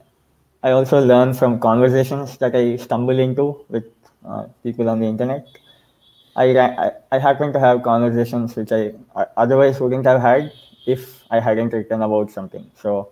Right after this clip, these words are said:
I get to meet some interesting people and also get to learn from them alternative ways of doing some things or, yeah, uh, improving what I'm doing currently and stuff like that.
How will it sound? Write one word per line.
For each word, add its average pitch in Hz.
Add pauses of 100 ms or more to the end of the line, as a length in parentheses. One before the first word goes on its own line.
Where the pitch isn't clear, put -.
(340)
I 120
get 131
to 135
meet 120
some 117
interesting 117
people 113
and 101 (560)
also 117
get 120
to 127
learn 117
from 123
them 123 (160)
alternative 120
ways 117
of 113
doing 113
some 110
things 110 (260)
or, 101 (640)
yeah, 98 (220)
uh, 85 (140)
improving 123 (100)
what 107
I'm 107
doing 104
currently 101
and 98 (120)
stuff -
like 98
that. 90